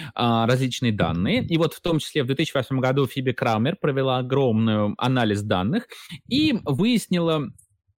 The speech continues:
что, м, у защит есть некий общий принцип, да, вообще в основном они функционируют вне сознания, то есть мы их, как правило, не очень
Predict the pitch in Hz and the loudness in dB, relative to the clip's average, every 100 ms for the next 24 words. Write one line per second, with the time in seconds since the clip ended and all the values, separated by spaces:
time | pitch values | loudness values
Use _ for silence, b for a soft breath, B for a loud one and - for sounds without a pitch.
0 | _ _ - - - 160 156 156 135 127 | _ _ -10 -8 0 2 4 4 2 0
1 | 135 139 135 131 143 147 151 - 277 175 | -2 0 0 0 0 0 0 -2 -2 -2
2 | 156 170 160 151 139 131 - 151 - - | -2 -2 -2 0 0 -2 -4 -2 -4 -4
3 | 127 131 104 - - 202 262 147 - 254 | 0 0 0 -6 -4 -2 0 -2 -2 -2
4 | 277 B B - 127 156 214 170 - 170 | -2 B B -6 -2 0 2 0 0 -2
5 | - 131 165 160 120 120 151 143 131 120 | 0 0 2 2 2 0 0 2 0 2
6 | 127 98 - - 330 151 - 214 175 123 | 0 0 -4 -4 -4 -4 0 2 2 2
7 | 131 151 175 143 | 2 2 0 -2